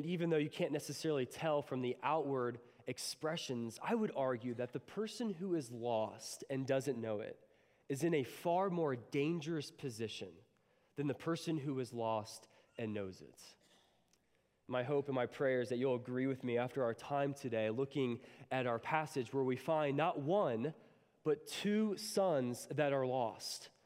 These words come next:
And one son is lost and knows it, and the other son is lost and yet doesn't know it. And the parable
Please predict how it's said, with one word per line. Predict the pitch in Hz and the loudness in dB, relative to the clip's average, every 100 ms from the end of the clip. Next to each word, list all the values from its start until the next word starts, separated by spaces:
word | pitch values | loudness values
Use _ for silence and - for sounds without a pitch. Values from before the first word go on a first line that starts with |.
| _ _ _ | _ _ _
And | 131 | 0
one | 147 170 185 | 2 4 2
son | - 147 131 143 | 2 4 4 2
is | 143 131 | 0 2
lost | 131 139 139 | 2 2 0
and | 156 131 123 | 0 2 4
knows | 165 156 127 | 4 4 2
it, | 123 135 | 0 2
and | 135 127 - - | 0 0 -6 -8
the | 143 151 | -2 2
other | 208 262 | 2 2
son | 240 - 135 117 131 | -2 0 0 2 0
is | 151 123 | -2 -2
lost | 139 139 135 - | 0 2 0 -2
and | 143 139 | -2 2
yet | 139 139 - - - 139 | 2 2 -2 -10 -16 -4
doesn't | 160 180 139 110 - - - | 0 2 0 -4 -6 -18 -10
know | 113 104 92 | -6 -6 -6
it. | - - - - _ _ _ _ _ - - _ _ _ _ - | -12 -16 -18 -20 _ _ _ _ _ -20 -20 _ _ _ _ -8
And | 123 | -8
the | |
parable | - 165 165 139 127 123 | -2 2 2 4 4 2